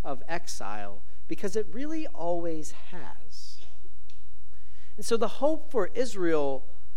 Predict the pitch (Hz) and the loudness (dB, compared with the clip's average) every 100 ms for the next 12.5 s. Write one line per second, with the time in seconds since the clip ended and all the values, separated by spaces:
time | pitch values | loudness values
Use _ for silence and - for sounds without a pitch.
0 | - 208 196 - 269 277 - - 160 - | 0 0 0 0 0 0 0 0 0 0
1 | 180 165 127 180 226 - 196 156 151 147 | 0 0 0 0 0 0 0 0 0 0
2 | 131 120 120 - - - 160 160 151 - | 0 0 0 0 0 0 0 0 0 0
3 | - 123 113 - - - - 123 117 107 | 0 0 0 0 0 0 0 0 0 0
4 | 98 - 104 - - - - - - - | 0 0 0 0 0 0 0 0 0 0
5 | - - - - - - - - - 190 | 0 0 0 0 0 0 0 0 0 0
6 | 185 - 262 277 294 - - 180 151 165 | 0 0 0 0 0 0 0 0 0 2
7 | 147 147 131 135 - 151 143 180 202 190 | 2 2 0 0 0 0 0 0 0 0
8 | 160 139 208 262 - 202 170 156 - 139 | 0 0 0 0 0 0 0 0 0 0
9 | 123 175 262 269 262 - - 160 147 160 | 0 0 0 0 0 0 0 0 0 0
10 | 156 139 - - - - 143 127 147 165 | 0 0 0 0 0 0 0 0 0 0
11 | 165 - - 208 214 233 - - - - | 0 0 0 0 0 0 0 0 0 0
12 | 147 143 175 180 - | 0 0 0 0 0